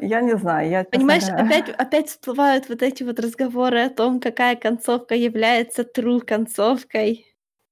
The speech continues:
Speaker 1: Well. <sighs>
Speaker 2: Да, это, э, это такой, такая банка с червями, прекрасная.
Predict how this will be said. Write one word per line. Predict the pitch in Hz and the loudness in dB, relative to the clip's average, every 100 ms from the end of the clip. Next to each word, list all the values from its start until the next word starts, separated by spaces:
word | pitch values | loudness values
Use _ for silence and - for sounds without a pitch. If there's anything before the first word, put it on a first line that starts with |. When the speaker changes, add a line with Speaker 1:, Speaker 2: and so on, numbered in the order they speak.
| _ _ _ _ | _ _ _ _
Speaker 1:
Well. | - - - - - | -18 -16 -16 -12 -6
<sighs> | - - - - - - | -4 -4 -6 -8 -10 -4
Speaker 2:
Да, | 254 233 214 196 | 0 2 2 2
это, | 277 285 | 0 0
э, | 262 240 - - - - - - - - - | 2 2 0 -4 -8 -10 -12 -16 -16 -18 -12
это | 262 | -8
такой, | 269 277 330 349 320 | -6 -4 0 2 2
такая | 277 277 320 294 | 0 0 2 2
банка | 262 262 269 254 | 2 2 2 -2
с | 262 | -6
червями, | - 233 226 226 208 | -6 -2 0 0 -2
прекрасная. | 220 269 262 262 226 220 - 220 214 233 - | -4 -8 -6 -2 -2 -2 -4 -6 -4 -6 -10